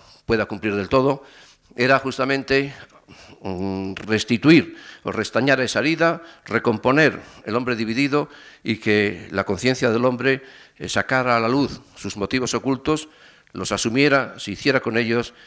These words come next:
y dominara a lo más posible, eh, toda esa interioridad reprimida. Pero,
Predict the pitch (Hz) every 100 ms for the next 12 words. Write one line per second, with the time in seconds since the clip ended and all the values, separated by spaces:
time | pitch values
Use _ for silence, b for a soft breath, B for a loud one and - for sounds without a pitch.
0 | B B _ 101 101 101 113 127 95 -
1 | - - - 80 85 110 - - - -
2 | 120 113 117 B B B - 101 101 -
3 | - 131 120 117 117 113 101 101 98 98
4 | 98 98 80 78 - - _ _ _ _
5 | _ b b b b b _ _ _ 160
6 | 175 180